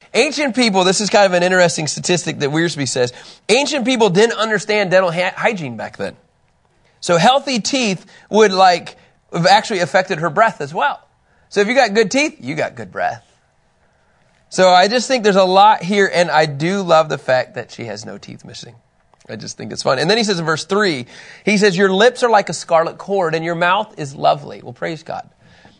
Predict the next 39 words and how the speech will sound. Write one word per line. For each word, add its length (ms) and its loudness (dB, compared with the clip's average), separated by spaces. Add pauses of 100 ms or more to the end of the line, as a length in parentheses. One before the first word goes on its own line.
(120)
That's 220 0
normal. 380 -18 (420)
"Behind 440 2
your 160 -2
veil, 640 -4 (280)
your 180 -4
brow 480 2
is 140 -6
like 320 2
a 60 -6
slice 760 -2 (420)
of 400 2 (300)
pomegranate." 580 -8 (1120)
Okay, 260 -2
so 280 -2
these 300 -4
are 60 -2
the 140 -2
images 480 -2
that 120 2
he 180 0
is 180 0
using 440 0
to 80 -4
describe 760 2 (640)
the 100 -2
beauty. 400 -4 (1500)
I, 260 -10
I 40 -6
just 220 -8
think 160 -4
there's 200 -4
something 280 -4
here. 120 -4
And 100 0
he's 120 0
probably 720 4
releasing 720 -6
this 240 -10